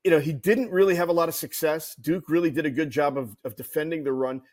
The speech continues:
but he kept pounding and he kept pounding and he kept pounding. And as big and as strong as he, he just wore them down.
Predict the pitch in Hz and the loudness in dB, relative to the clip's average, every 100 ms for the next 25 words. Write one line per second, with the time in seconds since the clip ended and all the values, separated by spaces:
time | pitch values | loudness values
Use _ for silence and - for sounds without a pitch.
0 | _ 131 123 135 - - 151 165 160 156 | _ -6 -4 -8 -10 -10 -4 -4 -4 -8
1 | 165 117 110 - 107 - - 151 147 147 | -12 -16 -16 -14 -16 -14 -6 -4 -2 -4
2 | 139 113 110 208 185 - 147 143 131 117 | -6 -10 -10 -8 -10 -8 -6 -4 -4 -6
3 | 107 107 104 170 180 160 131 113 - 170 | -8 -8 6 10 10 8 0 -4 -2 0
4 | 175 143 147 196 - 147 156 170 151 131 | 0 -2 -4 -6 -6 0 2 4 2 2
5 | 143 156 | 2 0